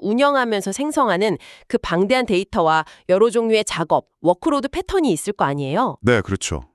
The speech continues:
Speaker 2: 내부 데이터가 쌓이겠네요.
Speaker 1: 네비우스가 이런 내부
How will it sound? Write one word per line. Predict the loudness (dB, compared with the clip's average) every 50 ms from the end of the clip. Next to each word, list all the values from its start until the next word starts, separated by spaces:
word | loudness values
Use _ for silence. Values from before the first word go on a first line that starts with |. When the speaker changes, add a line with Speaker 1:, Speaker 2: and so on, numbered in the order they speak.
| _ _
Speaker 2:
내부 | 2 2 4 4 4
데이터가 | 2 2 2 0 -2 -6 -4
쌓이겠네요. | -4 -4 -4 -2 -4 -4 -6 -8 -10 -14 -18 _ _
Speaker 1:
네비우스가 | 0 0 2 2 2 0 0 -2 0 2 2 4 4
이런 | 4 2 2 2 2 2 0 0
내부 | 2 0 2 2 0 0